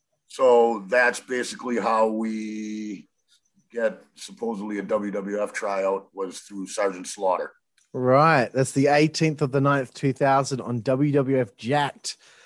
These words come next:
Speaker 2: The Texas Hangman, uh, loser match to the Dups. Um, what was your recollection of, and how did it feel, firstly, to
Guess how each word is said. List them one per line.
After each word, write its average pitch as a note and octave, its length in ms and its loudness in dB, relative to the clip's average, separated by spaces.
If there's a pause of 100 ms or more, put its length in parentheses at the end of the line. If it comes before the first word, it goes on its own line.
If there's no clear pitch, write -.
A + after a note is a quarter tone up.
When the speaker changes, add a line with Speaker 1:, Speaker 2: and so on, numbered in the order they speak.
(340)
Speaker 2:
The A#2+ 200 2
Texas D3 400 -2
Hangman, C#3 540 0 (180)
uh, B2 540 2
loser G#3 340 2
match G#3+ 320 -2
to D3 140 -2
the C3+ 120 -2
Dups. - 840 -2 (560)
Um, D3 600 2
what D#3+ 320 0
was D3+ 200 0
your D#3+ 160 4
recollection C#3+ 800 0
of, B2 260 -2
and D3+ 160 0
how E3 180 0
did G#3 140 0
it A2+ 80 -6
feel, D#3+ 400 0
firstly, D#3+ 420 0
to - 100 -14